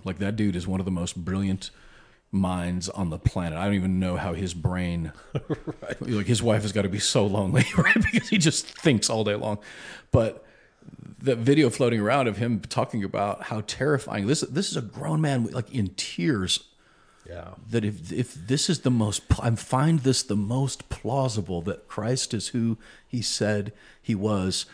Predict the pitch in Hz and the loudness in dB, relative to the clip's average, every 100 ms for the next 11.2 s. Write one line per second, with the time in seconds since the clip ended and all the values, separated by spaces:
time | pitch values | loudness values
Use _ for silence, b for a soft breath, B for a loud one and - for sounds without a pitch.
0 | b b b 87 85 131 - 131 127 117 | b b b -14 0 0 0 0 2 2
1 | 117 110 107 107 95 95 - - - 104 | 2 2 4 4 2 -2 -4 -6 -4 0
2 | 104 87 101 95 90 - 90 90 85 82 | 0 0 -2 -2 -4 -6 -10 -4 -4 -4
3 | - 107 101 - - - - 101 78 - | -10 -6 -4 -4 -8 -8 0 0 0 -6
4 | - 85 76 - 107 87 95 80 - - | -8 -8 -12 -10 -6 -4 -4 -8 -10 -8
5 | 87 - - - - 95 90 92 - - | -8 -4 -6 -6 -12 -12 -10 -12 -14 -16
6 | - 110 101 101 139 147 123 - 131 120 | 0 0 2 4 6 6 4 4 6 6
7 | - 107 98 127 120 117 98 117 117 107 | 4 -4 4 6 8 6 6 6 6 6
8 | 117 113 107 120 110 110 107 104 - 113 | 6 6 6 8 8 8 8 6 4 4
9 | 104 98 110 104 113 107 95 117 101 110 | 4 4 4 4 4 2 2 0 0 2
10 | 101 110 101 98 110 101 - 110 107 101 | 0 0 -4 -2 -2 -2 0 0 2 2
11 | 98 | 0